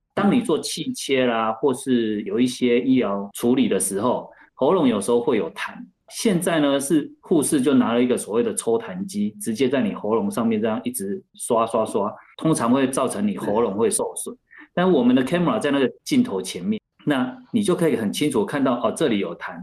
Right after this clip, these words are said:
我吸一下；那里有痰，我吸一下，非常的轻松愉快，就不会造成病患的一些伤害。所以这个东西其实是我们目前就已经有的一个内窥镜的一个产品。所以我们认为说，在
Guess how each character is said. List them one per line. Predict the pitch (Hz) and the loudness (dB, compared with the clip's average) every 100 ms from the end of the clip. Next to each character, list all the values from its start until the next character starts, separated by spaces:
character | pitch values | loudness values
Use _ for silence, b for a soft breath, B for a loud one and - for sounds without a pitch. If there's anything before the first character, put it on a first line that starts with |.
| 123 | -12
我 | - | -8
吸 | 95 - 127 | -6 0 2
一 | 202 | 2
下； | 202 101 | 0 0
那 | 120 123 | 2 2
里 | 90 | -2
有 | 82 | -6
痰， | - 92 | -10 -10
我 | 95 | -10
吸 | 90 - 110 | -8 -6 -4
一 | 101 | -4
下， | - 101 - _ _ | -4 -6 -8 _ _
非 | 175 175 | 0 0
常 | 156 117 107 | 0 -2 -2
的 | 104 | -2
轻 | - 123 120 | 2 2 4
松 | 117 120 | 2 0
愉 | 123 | 0
快， | - - 95 - _ - | -4 -6 -6 -8 _ -4
就 | 147 | 0
不 | 131 | 2
会 | 139 | 2
造 | 135 131 | 2 -2
成 | - 101 | -2 -2
病 | - 127 | 0 2
患 | 127 113 | 2 0
的 | 98 | 0
一 | 110 | -2
些 | - 104 101 | -2 0 0
伤 | 101 - 104 | -4 -4 -4
害。 | 101 - - - _ | -2 -6 -8 -16 _
所 | - 165 | -2 0
以 | 123 | 0
这 | - 160 | 0 0
个 | 151 | 2
东 | 131 127 | 2 4
西 | 123 120 | 4 0
其 | - 120 | -2 -4
实 | 110 | -4
是 | 123 | -4
我 | 110 104 90 | -2 -2 -2
们 | 92 107 | -4 0
目 | 151 117 | 2 2
前 | - 92 90 _ - | -2 -10 -12 _ -2
就 | 127 | -2
已 | 90 | 0
经 | 110 | -2
有 | 110 82 | -2 -4
的 | 90 | -4
一 | 104 104 | -4 -4
个 | - - - - | -6 -8 -12 -6
内 | 135 113 | -2 -2
窥 | 117 104 | -2 -2
镜 | 117 | -2
的 | 95 92 | -2 -2
一 | |
个 | 95 | -4
产 | - 90 87 | -6 -10 -14
品。 | - - _ _ - | -14 -18 _ _ -4
所 | 160 | 0
以 | 190 | 2
我 | 135 | 4
们 | 110 127 | 2 2
认 | 156 | 2
为 | 123 113 | 2 2
说， | 135 127 | 2 0
在 | 131 113 - | 0 -4 -6